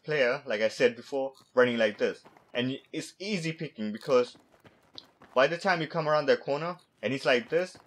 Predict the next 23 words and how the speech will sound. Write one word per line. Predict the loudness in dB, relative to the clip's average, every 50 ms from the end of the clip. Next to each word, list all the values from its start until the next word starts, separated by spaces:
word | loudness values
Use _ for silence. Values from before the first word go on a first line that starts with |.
| _ _ _ _
it | -14 -6
takes | -2 -2 -2 -2 -2
a | -4
millisecond | -4 -4 -4 -4 -4 -2 -4 -4 -4 -4 -6
for | -4 -4
him | -4 -4 -8 -10 -16 _ _ _ _ _ _ _ _ _ _ _ _
to | -4 -2 -2 -2 -4 -6 -8 -14 _ _
get | _ 2 2 2
his | 2 -4 -2
sight | 0 2 2 2 2
on | 0 -2 -2
it, | -2 -4 -4 -6
try | 0 2 2 2
shooting, | 2 0 -6 -6 -6 -6 -6 -6 -8 -10 -14 -18 -20 -20 _
or | -4 -4
he | -4 -4
can | -6 -6
just | -6 -6 -6
go | 0 0 2
like | 2 2 0
this | 0 0 0 0 0 -6 -16 -14
and | -14 -14 -14
s-, | -16 -20